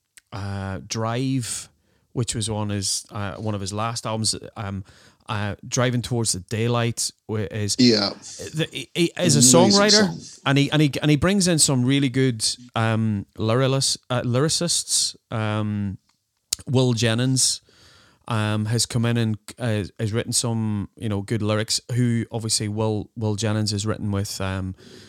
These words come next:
Speaker 1: Stevie Winwood, so he's bringing in good caliber of writers, and he's always got Kevin Shirley in his back, uh, uh,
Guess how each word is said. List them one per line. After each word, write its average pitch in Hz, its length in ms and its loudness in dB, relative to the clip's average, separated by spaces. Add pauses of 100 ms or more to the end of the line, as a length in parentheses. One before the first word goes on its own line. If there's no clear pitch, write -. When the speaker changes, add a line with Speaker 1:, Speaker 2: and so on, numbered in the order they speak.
(140)
Speaker 1:
Stevie 110 300 0
Winwood, 139 340 2
so 135 160 2
he's 120 100 0
bringing 165 340 0
in 131 180 2
good 113 200 -2 (440)
caliber 113 580 -4
of 101 240 -4
writers, 110 540 -2 (440)
and 151 120 2
he's 185 160 4
always 262 300 2
got - 200 -4
Kevin 110 320 -2
Shirley 208 380 -2
in 202 100 -2
his 190 140 -2
back, 143 440 -6 (120)
uh, 131 340 -6
uh, - 100 -10